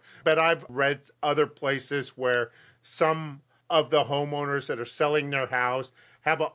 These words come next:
unrealistic expectation for what that home is worth. And I understand it's personal. It's something near and dear to you,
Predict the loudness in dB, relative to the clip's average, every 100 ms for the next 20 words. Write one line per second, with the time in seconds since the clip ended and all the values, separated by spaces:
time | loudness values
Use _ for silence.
0 | 0 0 0 0 0 0 -2 -6 -8 -8
1 | -6 -6 -8 -8 -8 -8 -6 -6 -6 -8
2 | -10 -10 _ _ _ 0 2 -2 -2 -2
3 | -2 -2 -4 -6 -8 -14 _ _ _ _
4 | _ _ -8 -8 -8 -8 -8 -8 -10 -2
5 | 0 0 -2 -6 -4 0 2 2 0 -4
6 | -8 -10 -6 -2 -2 -4 -4 -2 -2 -6
7 | _ _ _ _ _ -6 -6 -8 -6 -4
8 | -2 -4 -2 0 4 4 2 2 4 4
9 | 2 2 4 4 2